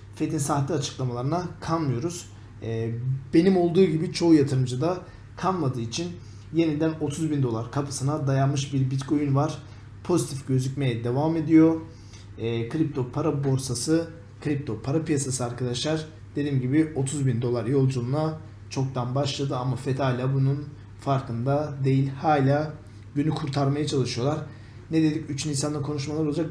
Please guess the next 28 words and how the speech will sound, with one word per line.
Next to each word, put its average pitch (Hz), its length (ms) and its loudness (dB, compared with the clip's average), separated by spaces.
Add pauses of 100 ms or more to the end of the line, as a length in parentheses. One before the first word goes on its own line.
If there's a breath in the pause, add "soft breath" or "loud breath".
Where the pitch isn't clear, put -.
(100)
Dört 156 220 2
Nisan 135 360 2
yirmi 139 220 2
otuzda 131 380 0
arkadaşlar 127 420 -2
yine 147 240 0
fed 139 240 0
üyesi 139 300 0
Cook'un 139 320 -2
konuşması 139 560 -2
var. 147 180 -2 (800 loud breath)
E, 117 220 -4
fed 160 240 0
hiçbir 165 440 -4
zaman 143 460 0
böyle, 139 460 4 (560 loud breath)
e, 113 160 -4 (120)
irite 156 320 2
bir 156 40 2
şekilde 131 380 2
yani 135 440 4
rahatsız 131 400 0
edici 127 300 2
şekilde 123 500 -2
ardı 127 320 0
ardına 139 260 0
açıklamalar 135 520 0
yapmazdı. 135 720 2